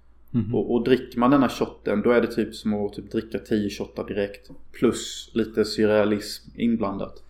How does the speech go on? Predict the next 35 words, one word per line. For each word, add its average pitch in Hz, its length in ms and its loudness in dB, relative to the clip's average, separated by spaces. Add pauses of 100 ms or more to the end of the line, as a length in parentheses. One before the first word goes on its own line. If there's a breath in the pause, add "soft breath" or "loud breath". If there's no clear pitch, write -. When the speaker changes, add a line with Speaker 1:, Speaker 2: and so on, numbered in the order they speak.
(300 soft breath)
Speaker 1:
Mm. 113 300 4 (300)
Speaker 2:
Eh, 107 300 2
och 113 260 -2
han 120 140 6
sa 131 180 6
att 113 60 4
hans 117 200 0
kompis 143 520 4
gjorde 131 220 2
det. 104 220 0 (200)
Och 110 180 -2
han 117 220 4
betedde 120 380 2
sig - 280 -2
som, 101 380 -2
eh, 104 80 -4
Martin 104 380 -6
Sheen 101 280 -4
i 101 60 -2
början. 104 360 2 (420 soft breath)
Fast - 140 -2
han 117 100 4
klädde 123 240 6
av 120 100 8
sig - 180 0
naken 110 460 2
och 110 80 0
började 113 240 6
typ 113 180 0
slå - 120 -8
sönder 101 280 -2
speglar 104 400 0
i 104 40 -8
sitt - 220 -12
rum. 104 240 -4